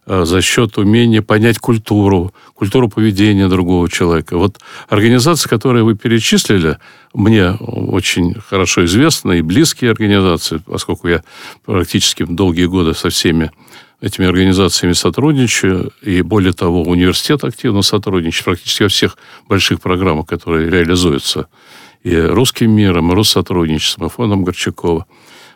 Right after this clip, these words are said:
Э, они как раз призваны вот создавать, э,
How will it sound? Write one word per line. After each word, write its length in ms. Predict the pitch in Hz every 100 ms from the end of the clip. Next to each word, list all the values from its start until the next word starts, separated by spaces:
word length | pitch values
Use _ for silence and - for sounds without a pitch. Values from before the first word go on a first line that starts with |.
| -
Э, 420 | 107 92 82 82 -
они 220 | 98 156
как 200 | 156 -
раз 140 | 117
призваны 600 | - 131 131 120 110 101
вот 200 | - 110
создавать, 600 | 104 104 95 120 117 - -
э, 300 | 95 90